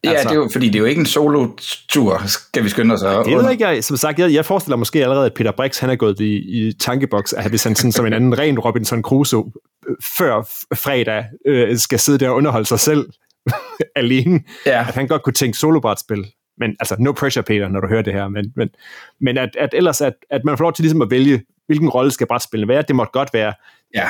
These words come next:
Speaker 2: hvor læ-, hvor lang tid skal vi bruge på den her øde ø? <laughs>
Speaker 1: Ja,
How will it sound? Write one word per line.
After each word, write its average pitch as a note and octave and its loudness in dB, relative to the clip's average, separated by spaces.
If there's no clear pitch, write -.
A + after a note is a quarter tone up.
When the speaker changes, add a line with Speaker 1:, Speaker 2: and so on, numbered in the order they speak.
Speaker 2:
hvor C3 0
læ-, B2+ 0
hvor B2 -4
lang C#3+ -2
tid C3 0
skal - -2
vi G#2+ 2
bruge E3 2
på C3+ -2
den G#2+ -4
her G#2 0
øde A#2 4
ø? A2 2
<laughs> - -10
Speaker 1:
Ja, G#2 0